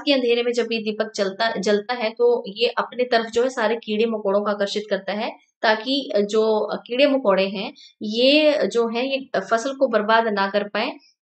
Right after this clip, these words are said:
कहाँ पे आए? रोशनी की तरफ आए। और ये पूरा एक महीने तक ऐसा करते हैं, ये जो दिए जो हैं पूरा एक महीने तक ये कार्य किया जाता है। अगर आपने थोड़ा सा notice किया होगा,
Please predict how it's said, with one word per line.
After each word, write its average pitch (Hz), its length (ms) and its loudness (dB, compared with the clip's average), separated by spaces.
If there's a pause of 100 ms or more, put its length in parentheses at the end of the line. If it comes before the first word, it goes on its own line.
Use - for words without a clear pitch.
कहाँ 240 260 0
पे 233 80 4
आए? 269 120 4
रोशनी 214 360 2
की 208 120 -4
तरफ 190 300 -2
आए। 180 140 -2
और 240 240 -2
ये 262 100 -2
पूरा 262 280 0 (120)
एक 226 200 -2
महीने 214 300 0
तक 233 180 -4
ऐसा 190 200 -4
करते 175 320 -10
हैं, 185 200 -12 (100)
ये 208 120 -2
जो 226 80 0
दिए 208 320 2
जो 220 180 -2
हैं 202 200 -6 (280)
पूरा 262 340 0
एक 220 200 2
महीने 214 280 -2
तक 269 220 -4
ये 233 80 -2
कार्य 208 340 -2 (300)
किया 262 140 6
जाता 185 320 0
है। 185 180 -6
अगर 254 180 0
आपने 254 260 2
थोड़ा 254 200 0
सा 254 180 -8
notice 254 240 -4
किया 262 180 2
होगा, 202 300 0